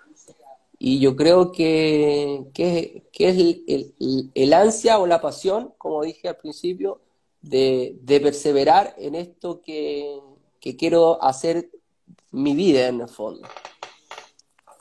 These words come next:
Yo creo que ahí está, en ponerle la pasión. Cuando, cuando un alumno ve la pasión de un profesor por enseñar, por transmitir, por, por, por darle un valor agregado,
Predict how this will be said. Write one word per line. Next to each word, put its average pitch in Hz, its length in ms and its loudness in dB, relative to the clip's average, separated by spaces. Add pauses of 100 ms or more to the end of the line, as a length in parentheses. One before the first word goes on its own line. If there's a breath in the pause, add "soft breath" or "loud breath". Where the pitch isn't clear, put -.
(380)
Yo 151 200 -4
creo 185 220 4
que 170 60 0
ahí 180 100 2
está, 175 340 0
en 139 320 -4
ponerle 185 320 -4
la 180 120 -2
pasión. 156 340 -6
Cuando, 139 400 -8
cuando 147 260 -18
un 185 80 -6
alumno 180 500 -4
ve 180 140 -10
la 190 100 -2
pasión 180 360 -12
de 175 60 -4
un 175 60 -6
profesor 160 560 -8
por 135 160 -10
enseñar, 139 540 -2
por 127 140 -20
transmitir, 131 640 -6
por, 127 220 -6
por, 123 360 -8 (920)
por 123 260 0
darle 180 240 6
un 180 100 2
valor 165 300 2
agregado, 139 880 -2